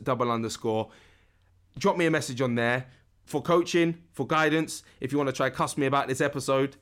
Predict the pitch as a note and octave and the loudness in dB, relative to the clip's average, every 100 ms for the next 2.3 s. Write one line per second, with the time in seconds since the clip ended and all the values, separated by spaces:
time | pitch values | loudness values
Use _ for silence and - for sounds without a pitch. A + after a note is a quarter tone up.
0 | - D3 D3 C#3+ D#3+ D#3 E3+ B2+ D3+ - | -4 -2 0 0 0 0 0 0 -2 0
1 | F#3 F#3 F#3 D3 E3 E3 E3 - D3 C3+ | 0 2 0 2 2 2 0 -2 -4 -2
2 | C#3 C3+ | -4 -6